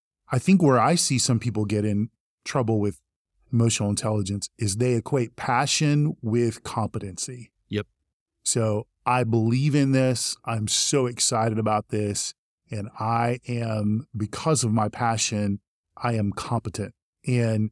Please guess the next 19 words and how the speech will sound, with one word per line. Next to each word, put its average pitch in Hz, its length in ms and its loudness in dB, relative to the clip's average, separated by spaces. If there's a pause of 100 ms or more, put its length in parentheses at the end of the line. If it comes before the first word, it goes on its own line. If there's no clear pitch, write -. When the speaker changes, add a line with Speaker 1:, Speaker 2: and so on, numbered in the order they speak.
(120)
Speaker 1:
what 131 200 4
I 175 100 4
would 156 160 4
say 123 300 2
is 117 200 2
you 156 120 8
are 107 180 0
captured 110 800 -2 (460)
by 110 200 0
your 104 140 0
passion, 107 680 -4 (560)
but 123 200 0
your 117 160 0
passion 127 480 0
does 113 180 2
not 110 200 0
equate 104 400 -6 (540)
to - 80 -4
competence. 113 720 -8